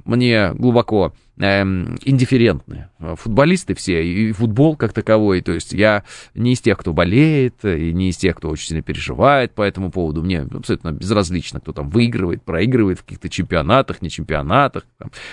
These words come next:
Вообще все равно. Всегда было и по-, пока еще остается. Может быть, в какой-то момент меня это все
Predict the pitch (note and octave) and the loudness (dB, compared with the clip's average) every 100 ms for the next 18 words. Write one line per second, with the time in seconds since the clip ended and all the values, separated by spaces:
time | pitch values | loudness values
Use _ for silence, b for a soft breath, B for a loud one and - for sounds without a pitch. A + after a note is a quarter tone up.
0 | B G#3 D3+ - - E2+ E2+ - - _ | B -2 -2 -6 -8 -8 -8 -10 -14 _
1 | - C#3 A#2 C#3+ A3+ F3 D#3+ D3+ D#3+ C#3+ | -4 2 4 4 2 2 0 -2 0 0
2 | - A#2+ - C3+ F3+ E3+ - A#2+ - F2+ | 0 -4 -2 0 4 2 2 -2 -2 -4
3 | B1 - - B2+ C3+ A#2+ - G#2 A#2 G#2+ | -4 -10 -6 0 2 2 -2 0 0 2
4 | G#2 G#2+ G2 - B B B G2+ G2+ G2+ | 0 0 -2 -6 B B B -4 0 4
5 | F#2+ F2+ F2+ - F#2 D#2+ | 2 2 0 2 2 0